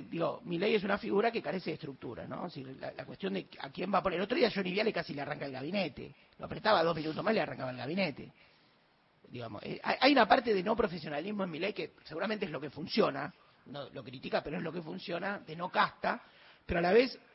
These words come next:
que es una especie de campo minado, porque puede cometer torpezas. Digo, yo no sé si le sirve a un candidato hoy adelantar.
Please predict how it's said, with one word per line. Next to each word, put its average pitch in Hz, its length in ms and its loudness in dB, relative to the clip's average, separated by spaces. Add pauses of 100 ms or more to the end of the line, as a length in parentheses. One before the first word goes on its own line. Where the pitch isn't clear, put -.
(140)
que - 180 -4
es 220 100 -2
una 214 120 -2
especie 196 260 -2
de 170 60 -2
campo 175 280 4
minado, 160 560 2
porque 135 160 -10
puede 175 140 -4
cometer 165 360 -2
torpezas. 156 560 0
Digo, 123 120 -14
yo 165 120 -10
no 170 60 -6
sé 185 120 -6
si 147 120 -8
le 135 120 -6
sirve 151 200 -6
a 147 40 -6
un 123 60 -10
candidato 135 380 -4
hoy 156 120 -4
adelantar. 143 340 -8